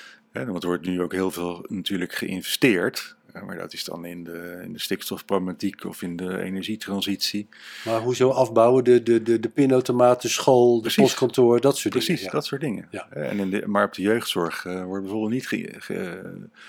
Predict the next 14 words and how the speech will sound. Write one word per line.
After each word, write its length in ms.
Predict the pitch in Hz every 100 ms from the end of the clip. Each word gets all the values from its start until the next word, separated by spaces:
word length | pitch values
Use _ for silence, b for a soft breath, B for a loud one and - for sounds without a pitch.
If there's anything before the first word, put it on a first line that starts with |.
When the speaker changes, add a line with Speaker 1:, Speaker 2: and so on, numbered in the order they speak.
| B B B
Speaker 1:
geïnvesteerd. 680 | - 95 92 - - 82 78
Hè. 120 | 113 127
Dus 200 | 117 - _ _
dat 200 | - 226
is 140 | 107 -
echt 220 | 127 -
wel, 340 | 110 95 90 B B B B B _
eh, 400 | - 90 90 90
dat 140 | 90
is 120 | 98
echt 220 | - - 98
wel 140 | 85
een 100 | 90
vraagstuk. 640 | 117 135 - - - -